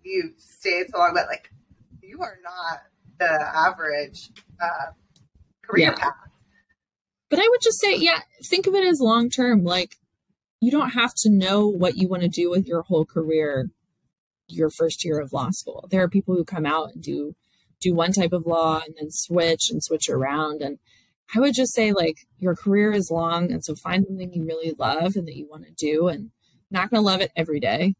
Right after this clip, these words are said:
Speaker 2: all day. But if you love it, you know, more days than not, then you're doing okay. And so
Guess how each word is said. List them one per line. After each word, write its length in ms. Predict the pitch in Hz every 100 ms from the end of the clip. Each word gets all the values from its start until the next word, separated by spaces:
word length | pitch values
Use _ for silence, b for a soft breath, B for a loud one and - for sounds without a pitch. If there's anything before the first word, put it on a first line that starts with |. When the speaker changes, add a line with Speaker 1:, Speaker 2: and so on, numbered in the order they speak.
| _
Speaker 2:
all 180 | 165 151
day. 420 | - 113 101 190 - _
But 240 | 165 151 - _ _ -
if 140 | 175
you 100 | 180
love 220 | 170 165 170
it, 180 | 165
you 80 | 165
know, 260 | 151 151 180 _ _ _ _ _ _ _ _ -
more 260 | 180 185 190
days 300 | 180 180 -
than 180 | 170
not, 360 | 165 143 175 185 -
then 160 | 165
you're 220 | 160 160
doing 340 | 156 - 139 -
okay. 460 | 175 - 60 58 -
And 160 | 165 160
so 300 | 160 147